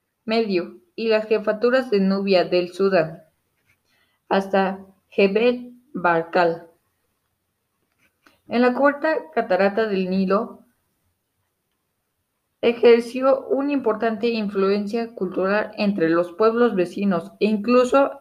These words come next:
en las regiones tan alejadas como Chipre, la costa anatolia y la penúnci-,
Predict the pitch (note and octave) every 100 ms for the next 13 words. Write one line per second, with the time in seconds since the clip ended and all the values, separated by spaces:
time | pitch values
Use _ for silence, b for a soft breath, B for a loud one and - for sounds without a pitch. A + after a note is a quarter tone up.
0 | - A3 F#3 F#3 F3 F3+ G#3 A3 A#3+ B3
1 | - F3+ D#3+ D3+ F#3+ F#3 F3+ F3+ F3+ F3+
2 | F3 - _ _ - A3+ G#3 G3 F#3+ G3
3 | B B B _ G#3 G#3 A3+ B3 B3 C#4
4 | C4+ - _ _ G3+ G3+ G3 F3+ F#3+ F#3+
5 | G3 G#3 G3+ D#3+ D#3 - _ _ _ A3+
6 | A3+ G#3+ G#3 A3+ A#3+ B3 B3 -